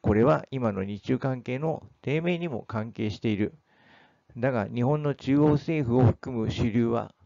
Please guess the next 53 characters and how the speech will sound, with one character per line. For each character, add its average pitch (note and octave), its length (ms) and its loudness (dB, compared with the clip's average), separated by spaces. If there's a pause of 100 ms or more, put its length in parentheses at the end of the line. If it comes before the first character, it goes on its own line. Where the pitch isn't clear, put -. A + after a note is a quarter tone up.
(500)
我 G#2+ 180 -2
々 B2 240 0
が C3+ 160 -4
平 A#2+ 220 -2
和 C3+ 100 0
的 C#3+ 240 -8
に C#3+ 140 -10
経 C3+ 240 -4
済 G#2 160 -2
を G#2 60 -6
発 G2 220 -10 (100)
展 D#3+ 220 -4
さ F3 140 0
せ E3 100 -2
る D#3+ 120 0
た E3+ 120 0
め F3+ 100 -4
に C#3+ 80 -4
こ G#2 140 -2
こ A2+ 120 0
に G2+ 120 -6
い G2+ 60 -6
る A2+ 200 0 (260)
と E3 140 2
信 B2 300 -6
じ、 A2 260 -10 (260)
依 A#2+ 140 -8
然 A2+ 240 -4
と C#3+ 140 -2
し G#2+ 80 -4
て - 260 -8
協 A2 200 0
力 G#2+ 180 -2
的 C3+ 240 -8
な D3 180 -8
姿 - 260 -10
勢 A#2 140 0
を - 160 -4 (100)
保 A2 180 -4
っ A2+ 60 -14
て - 140 -8
い G2+ 80 -4
る。 G#2 160 -4 (1300)
否 - 120 -16
定 G#3+ 180 0
的 G#3+ 220 -4
な G#3+ 100 -2
意 G3+ 100 -4
見 D3 240 -4
が G2+ 160 -4
当 C#3+ 260 0
社 A2+ 180 -2
の A#2 260 -2